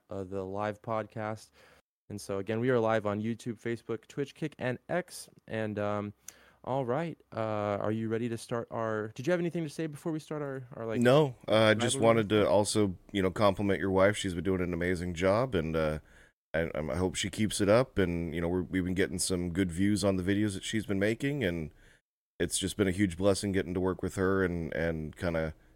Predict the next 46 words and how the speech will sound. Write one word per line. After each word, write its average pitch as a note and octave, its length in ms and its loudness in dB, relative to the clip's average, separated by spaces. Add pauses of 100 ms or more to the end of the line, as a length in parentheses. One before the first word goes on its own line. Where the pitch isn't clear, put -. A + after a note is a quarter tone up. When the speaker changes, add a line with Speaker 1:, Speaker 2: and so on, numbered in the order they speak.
Speaker 2:
help G2+ 180 4
her F#2+ 160 4
out G2 140 6
with D#2+ 80 -8
the F2+ 80 -8
few G2 160 -2
questions G#2 420 -2
that - 80 -14
she's - 220 -6
had. D2+ 260 0
She, F#2 300 -2 (400)
she - 80 2
really E3+ 180 12
knows B2 160 8
what A2 100 0
she's G2 200 -2
doing F2+ 200 2
outside E2+ 420 2
of D#2 100 -4
me. D#2+ 260 -2
I D#2+ 60 0
don't C#2+ 180 -4
need D#2 140 -6
to D#2 60 0
help D#2+ 200 0
her D2+ 80 -6
too E2+ 160 -6
much, C#2+ 300 -6
so C#2+ 220 -4 (340)
it's F2+ 100 -6
been E2 200 -6
great. D#2+ 360 0
Speaker 1:
<laughs> - 60 -8 (1160)
Well, G#2+ 100 -4
I G#2+ 40 -2
appreciate G2+ 500 -8
the, F#2 280 -6
the F#2 120 -8
comments, F2+ 500 -12 (240)
um, F2+ 320 -12 (140)
and F#2 120 -10
the F2+ 60 -10
feedback, F#2 500 -12
man. F2+ 280 -14 (360)
It's, F#2 300 -12
uh, F2+ 280 -8